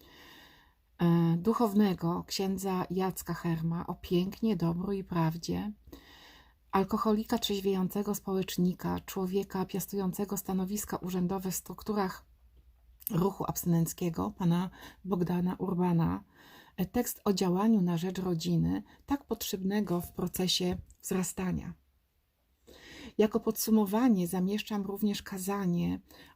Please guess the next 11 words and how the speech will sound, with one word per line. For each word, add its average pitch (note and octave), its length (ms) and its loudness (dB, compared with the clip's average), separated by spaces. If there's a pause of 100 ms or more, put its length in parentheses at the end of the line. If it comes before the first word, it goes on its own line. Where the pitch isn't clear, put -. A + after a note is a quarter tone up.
ojca F#3+ 420 0
Tomasza F#3+ 600 -2
Okonia, F3 720 0 (160)
Błogosławieństwo, F3 1400 -2 (1040)
wygłoszone G#3 600 6
podczas F3+ 520 -4
Dni G#3 240 4
Skupienia G3+ 680 0
w - 80 -12
Kalsberskim F#3 760 -2
Marianum G#3 640 0